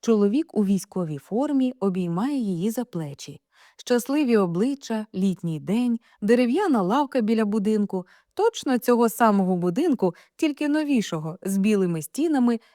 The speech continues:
і квітучими мальвами під вікнами. Андрій перегортав сторінку за сторінкою, і перед ним розгорталася історія чужого життя. Дівчинка робить перші кроки,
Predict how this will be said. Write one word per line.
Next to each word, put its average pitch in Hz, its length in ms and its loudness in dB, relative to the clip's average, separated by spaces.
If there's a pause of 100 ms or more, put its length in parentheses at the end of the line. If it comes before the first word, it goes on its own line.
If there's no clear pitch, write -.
і 370 100 2
квітучими 202 760 0
мальвами 165 680 -2
під 160 180 -6
вікнами. 147 640 -8 (680)
Андрій 180 480 2
перегортав 190 640 2
сторінку 240 480 0
за 240 120 2
сторінкою, 175 640 0 (260)
і 214 120 2
перед 208 340 2
ним 240 340 6
розгорталася 208 840 2
історія 214 760 -2
чужого 175 520 -4
життя. 151 540 -12 (680)
Дівчинка 247 600 2
робить 185 300 0
перші 165 360 -6
кроки, 247 500 -2